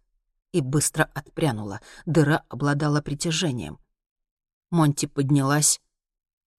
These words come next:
и остановилась на ее краю. Она подняла белый шар и поднесла его к сфере. Монти не знала, что делать дальше,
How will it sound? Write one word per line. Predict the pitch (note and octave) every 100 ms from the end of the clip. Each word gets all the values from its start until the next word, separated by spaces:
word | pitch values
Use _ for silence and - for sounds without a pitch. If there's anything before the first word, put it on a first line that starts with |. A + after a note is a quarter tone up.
| _ _ _
и | F#3
остановилась | D3+ - D#3 C#3+ C3 C3+ C3+ -
на | B2
ее | A#2+ A#2+ A2+
краю. | - C3+ C3 - - _ _ _ _ _ _ _ _ _ _ _ _ _ _ _ _ _
Она | F#3 F#3+ F#3+
подняла | C#3+ C#3+ C3+ D3
белый | C#3 C#3+ B2
шар | - - E3 - - _ _ -
и |
поднесла | D#3 D#3 D3 D#3 - - C3+
его | C3 C#3+
к |
сфере. | - - - D#3 G2 - _ _ _ _ _ _ _ _ G#3
Монти | G3+ F3 D#3+
не | E3+
знала, | E3+ F#3+ F3+ C3
что | - C#3+
делать | D3+ D3+ C#3+ C#3+
дальше, | F3 E3 - A2+